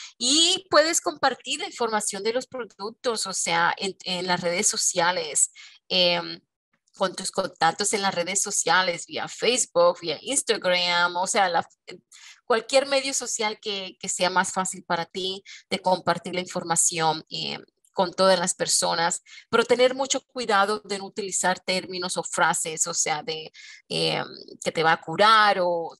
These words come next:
porque hay diferentes ex-, secciones, responsabilidades, o sea, de cómo compartir la información, que pronto te voy a compartir cuáles son los ejemplos de las diferentes secciones de responsabilidades, especialmente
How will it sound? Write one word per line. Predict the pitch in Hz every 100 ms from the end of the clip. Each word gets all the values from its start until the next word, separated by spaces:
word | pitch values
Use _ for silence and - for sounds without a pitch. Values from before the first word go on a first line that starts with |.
| -
porque | - - 190
hay | 185
diferentes | 202 233 208 196 220 -
ex-, | 208 - 180 _
secciones, | 196 202 - - 180 175 185
responsabilidades, | 202 - 180 156 156 156 165 170 180
o | 160
sea, | 170 170
de | 147
cómo | - 190 202 202
compartir | 190 - 170 - - 175 - - - -
la | 180
información, | 175 180 175 - 185
que | 180 196
pronto | 233 240
te | 254
voy | 214 190
a | 190
compartir | 202 196 175 180 180 175
cuáles | - 175 180
son | 185
los | 175 -
ejemplos | 165 - 180 170 160 160 - - - -
de | - 170 165
las | 170
diferentes | 170 - 156 156 180 175 -
secciones | 175 175 - 156 151 170
de | 175
responsabilidades, | 170 156 151 - 151 147 151 170 165 156 -
especialmente | 180 - 180 196 208 220 202 214 220